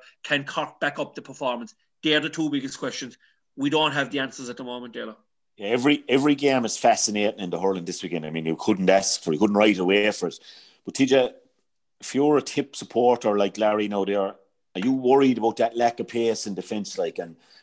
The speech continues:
Speaker 2: we saw Robbie O'Flynn. Jesus, lads, he should be running fucking two hundred meters for, in the Olympics.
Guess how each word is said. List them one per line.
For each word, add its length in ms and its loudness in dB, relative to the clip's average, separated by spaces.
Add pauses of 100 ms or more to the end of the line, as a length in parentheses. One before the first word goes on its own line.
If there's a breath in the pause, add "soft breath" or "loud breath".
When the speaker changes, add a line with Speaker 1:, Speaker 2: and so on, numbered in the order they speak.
Speaker 2:
we 100 -4
saw 480 4
Robbie 300 4
O'Flynn. 460 -4
Jesus, 400 -8
lads, 180 0
he 140 -2
should 200 -4
be 80 -2
running 380 -2
fucking 340 -6
two 180 0
hundred 260 -2
meters 360 0
for, 140 -6
in 140 -14
the 80 4
Olympics. 600 -2